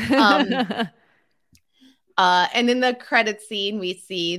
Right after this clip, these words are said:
Speaker 1: that, um, Henry is going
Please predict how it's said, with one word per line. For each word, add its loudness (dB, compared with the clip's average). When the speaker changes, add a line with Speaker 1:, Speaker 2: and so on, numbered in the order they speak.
Speaker 1:
that, -2
um, -6
Henry -6
is 0
going -2